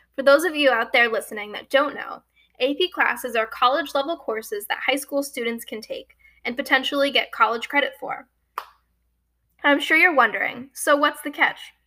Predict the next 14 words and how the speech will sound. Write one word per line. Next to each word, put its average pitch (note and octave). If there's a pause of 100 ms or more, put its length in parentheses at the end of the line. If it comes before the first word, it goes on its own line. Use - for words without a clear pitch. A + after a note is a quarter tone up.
(360)
Because C#4+
it A#3
really D#4
does B3+
sound A3+
like G#3
a -
great A#3+
deal. - (560)
Well, A#3+ (460)
let B3
me D4+
tell A#3+
you, G3+